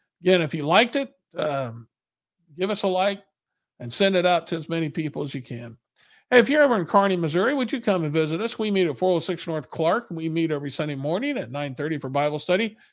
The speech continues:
ten thirty for worship. You can learn about the church by going to w w w dot kearney church dot com. If you like this lesson, want to hear more like it, tune to K P G Z one oh two point seven F M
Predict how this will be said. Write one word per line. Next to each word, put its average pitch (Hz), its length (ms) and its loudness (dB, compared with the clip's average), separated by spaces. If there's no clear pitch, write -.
ten 220 200 4
thirty 214 200 4
for 175 140 2
worship. 226 480 0
You 180 220 -2
can 160 120 -4
learn 196 180 4
about 202 240 4
the 170 60 -4
church 247 300 -4
by 165 140 -2
going 156 260 -4
to 131 80 -10
w 202 300 0
w 220 240 0
w 208 320 2
dot 156 260 -2
kearney 190 300 0
church 156 420 -6
dot 147 220 -2
com. 131 320 -6
If 151 100 -14
you 160 80 2
like 202 220 4
this 214 240 0
lesson, 202 400 4
want 185 160 2
to 170 40 2
hear 175 120 2
more 165 260 2
like 202 280 2
it, 247 180 -2
tune 214 220 -2
to 165 60 -4
K 320 260 -2
P 262 180 -2
G 202 200 -2
Z 190 220 0
one 185 160 2
oh 175 80 2
two 185 180 -2
point 170 280 -2
seven 170 260 0
F 156 160 -4
M 165 260 0